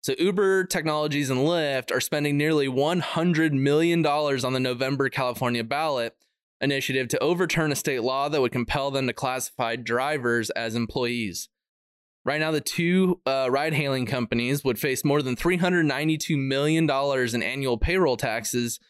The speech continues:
uh, and workers' compensation costs, even if they were to drastically cut number of drivers on their platform.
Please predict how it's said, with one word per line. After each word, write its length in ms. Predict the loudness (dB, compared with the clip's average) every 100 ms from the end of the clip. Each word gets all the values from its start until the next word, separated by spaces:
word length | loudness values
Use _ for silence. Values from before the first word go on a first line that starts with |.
| _ _ _
uh, 220 | -4 -2 0
and 140 | 2
workers' 320 | 2 2 -2
compensation 840 | -2 -2 -2 0 0 0 -2 -2
costs, 460 | 0 -2 -2 -4 -6
even 260 | -4 0 0
if 240 | 0 -4 _ _ _ 0
they 60 |
were 80 | 0
to 60 | 0
drastically 580 | -2 -2 -8 0 0
cut 300 | 0 -2 -2
number 340 | 0 0 2 2
of 80 | 2
drivers 520 | 0 0 0 0 0
on 200 | -2 0
their 140 | -2
platform. 680 | -2 -2 -4 -2 0 0